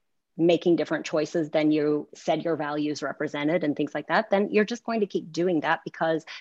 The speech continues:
no plan, no strategy, no tactic is ever going to fix your feelings. It's not gonna change the way you think about things in the world that happen. It's not gonna change how you think about your boss.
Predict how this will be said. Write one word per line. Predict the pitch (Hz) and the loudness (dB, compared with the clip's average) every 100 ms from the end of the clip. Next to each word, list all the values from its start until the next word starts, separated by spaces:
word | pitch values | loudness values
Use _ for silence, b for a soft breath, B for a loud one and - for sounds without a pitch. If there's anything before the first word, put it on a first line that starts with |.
| - | 0
no | 190 226 | 2 2
plan, | - - 156 151 190 | 0 0 2 2 0
no | 180 208 | -2 -4
strategy, | - - 156 147 151 175 | -4 0 2 2 -2 -4
no | - 254 | -4 -10
tactic | - 156 - 180 185 | -6 -6 -4 -4 -4
is | 160 | -6
ever | 170 170 | -2 -2
going | 185 170 | 0 0
to | 220 | 0
fix | - 156 | -4 -6
your | - | -8
feelings. | - 147 104 165 233 - | -8 -8 -6 -2 -2 -4
It's | - 175 | -4 0
not | 190 | 2
gonna | 220 220 | 2 2
change | - 151 147 | 2 0 0
the | 143 | -2
way | 143 | -4
you | 143 | -6
think | - 143 151 | -6 -6 -2
about | 147 147 - | 0 0 0
things | 147 147 | 2 2
in | - 156 | 2 0
the | 151 | 0
world | 139 151 170 170 | 0 0 2 2
that | 151 | -2
happen. | - 143 - 180 | 0 -4 0 0
It's | 220 - | 0 -2
not | 165 | -4
gonna | 170 | -4
change | 165 170 170 - B B | -4 2 2 0 B B
how | - - 170 | -8 2 4
you | 196 | 4
think | 214 220 | 2 2
about | 220 208 | 4 4
your | 214 | 4
boss. | 240 160 | 4 4